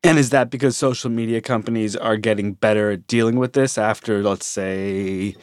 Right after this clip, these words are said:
the twenty sixteen election and the twenty twenty election and the January sixth uprising?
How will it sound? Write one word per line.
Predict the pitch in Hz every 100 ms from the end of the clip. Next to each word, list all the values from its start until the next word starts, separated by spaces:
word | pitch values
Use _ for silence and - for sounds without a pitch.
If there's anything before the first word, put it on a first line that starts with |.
| - - - _ -
the | 120
twenty | - 175 170
sixteen | 180 - 190
election | 185 170 - - 95 87
and | 87 101 107 113
the | 127
twenty | - 170 160
twenty | 160 175 127
election | 104 104 - 98 85 87
and | 92 107 110
the | 107
January | 120 135 135 131
sixth | 127 135 -
uprising? | 135 - 92 85 -